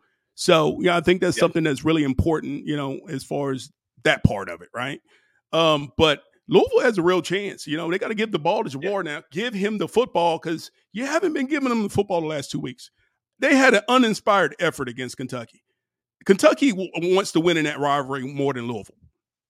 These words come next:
Speaker 1: That's, that's spot on. I mean, you can see it. You can see it in the energy. You can see it in the way they play. And, you know, they had a couple fumbles, but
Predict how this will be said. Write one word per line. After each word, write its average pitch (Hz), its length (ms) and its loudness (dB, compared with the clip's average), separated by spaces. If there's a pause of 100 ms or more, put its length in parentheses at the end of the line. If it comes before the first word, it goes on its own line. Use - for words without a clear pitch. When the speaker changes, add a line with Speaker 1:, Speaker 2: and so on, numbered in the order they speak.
(160)
Speaker 1:
That's, 180 260 0
that's 175 240 4
spot 139 340 -6
on. 110 160 -10 (140)
I 170 120 -4
mean, 160 220 -4
you 190 120 -2
can 165 120 -2
see 294 220 -4
it. - 120 -14 (260)
You 156 80 -14
can 160 60 -4
see 196 180 -2
it 220 80 -2
in 247 80 -2
the 233 80 -4
energy. 170 380 -4
You 156 120 -14
can 156 80 -6
see 202 140 -8
it 214 40 -4
in 208 40 -4
the 208 60 -2
way 202 160 0
they 196 140 0
play. 143 400 -2 (300)
And, 180 360 0 (260)
you 202 120 -2
know, 208 140 0
they 233 100 2
had 247 180 -2
a 220 40 -2
couple 202 260 -4
fumbles, 240 420 0
but 180 220 -4